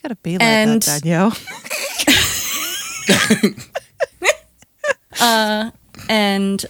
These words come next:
Speaker 2: uh, you,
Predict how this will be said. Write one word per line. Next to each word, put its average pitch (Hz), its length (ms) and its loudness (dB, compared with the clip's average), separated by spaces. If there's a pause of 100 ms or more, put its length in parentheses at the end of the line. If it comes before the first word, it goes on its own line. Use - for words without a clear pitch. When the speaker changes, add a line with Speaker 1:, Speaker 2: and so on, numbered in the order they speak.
Speaker 2:
uh, 196 480 2 (2750)
you, 330 680 4